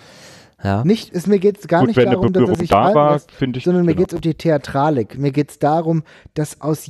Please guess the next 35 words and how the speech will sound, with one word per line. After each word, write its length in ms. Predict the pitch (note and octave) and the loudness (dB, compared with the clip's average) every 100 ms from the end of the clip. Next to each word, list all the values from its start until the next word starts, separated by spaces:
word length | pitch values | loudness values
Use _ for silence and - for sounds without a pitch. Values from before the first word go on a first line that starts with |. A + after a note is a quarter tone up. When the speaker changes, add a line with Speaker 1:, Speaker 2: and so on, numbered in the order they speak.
| C3+ | -10
Speaker 2:
jeder 480 | D3 G3+ G3+ D#3+ D#3 | -4 -2 -2 -2 -6
Kleinigkeit, 880 | - D#3+ D3+ F3 E3 B2 - - C3+ | -4 -2 0 0 -2 -4 -4 -6 -4
Speaker 3:
Gestimmt. 220 | C#3 G#3 | -2 -2
Speaker 2:
aus 60 | - | -2
jeder 260 | E3+ E3+ | 0 0
Berührung 680 | D3 D#3 D3 E3+ E3+ D3+ D3+ - - _ - | 0 -2 2 2 2 0 -4 -8 -20 _ 0
heute 340 | D#3+ D#3+ E3 | 0 0 0
ein 240 | E3 D#3+ | 2 2
Mega-Akt 800 | D#3+ E3+ F3+ F3 D#3+ - E3 _ | 2 2 2 -2 -2 -8 -14 _
gemacht 460 | - D#3 D3 - C#3+ | -4 -2 -2 -4 -2
wird. 160 | C#3 - - | -2 -2 -12
Mir 80 | - | -4
geht's 220 | F3 F#3 | -2 0
nicht 160 | G#3 G#3 | -2 -2
um 80 | G3 | 0
den 220 | F#3 - | 0 -2
Akt 260 | - D3+ - | -8 -8 -6
des 140 | D3+ | -8
Fallens. 440 | - C3+ C#3 C#3 - | -4 -4 -2 -6 -12
Das 120 | - | -20
ist 200 | - - | -8 -2
durchaus 420 | E3+ E3 D3 - - _ _ | 0 0 -2 -4 -16 _ _
akzeptabel. 720 | - - C#3+ - D3 D3+ D3+ | -20 -8 -6 -2 0 2 2
Auch, 260 | C3+ B2+ - - | 0 -2 -6 -10
auch, 260 | C#3 - - | -8 -8 -10
auch 240 | A#2 C3+ | -8 -4
ich 180 | C3+ - | -4 -2
konnte 260 | F3+ G3 | -2 0
in 80 | D#3+ | 0
einer 80 | D#3 | 0
gewissen 300 | C#3+ F3 D#3+ | 0 -2 -4
Art 180 | C#3 D3+ | -8 -6
und 100 | C#3+ | -2
Weise 220 | C3+ C#3+ | 0 0
sogar, 280 | C3+ C#3 | 0 0